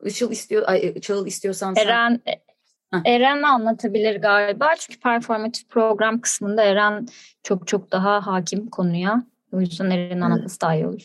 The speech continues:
Speaker 1: Sen de Eren yeniden.
Speaker 3: Ee, biz programı oluştururken öncelikli olarak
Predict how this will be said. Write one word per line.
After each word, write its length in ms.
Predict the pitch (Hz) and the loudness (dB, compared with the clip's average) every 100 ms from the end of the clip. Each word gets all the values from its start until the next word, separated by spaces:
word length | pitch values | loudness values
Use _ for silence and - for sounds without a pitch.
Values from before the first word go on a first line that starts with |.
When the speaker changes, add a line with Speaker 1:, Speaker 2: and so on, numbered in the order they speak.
| - | -12
Speaker 1:
Sen 260 | - 175 175 | -6 -2 0
de 60 | |
Eren 180 | - 151 147 | 0 -4 -10
yeniden. 320 | 151 156 190 - - - - 127 123 - _ _ - 117 | -18 -14 -14 -14 -18 -20 -18 -14 -16 -18 _ _ -2 2
Speaker 3:
Ee, 260 | 117 113 | 2 2
biz 200 | 139 - | 2 0
programı 480 | 151 147 160 175 170 | 0 2 2 2 0
oluştururken 720 | 170 - 202 208 - 196 202 - - - _ _ _ _ _ 139 | -2 -2 0 0 0 0 0 -4 -12 -18 _ _ _ _ _ 0
öncelikli 480 | 139 147 143 143 | 2 2 0 0
olarak 400 | 170 156 156 - | 2 2 2 -2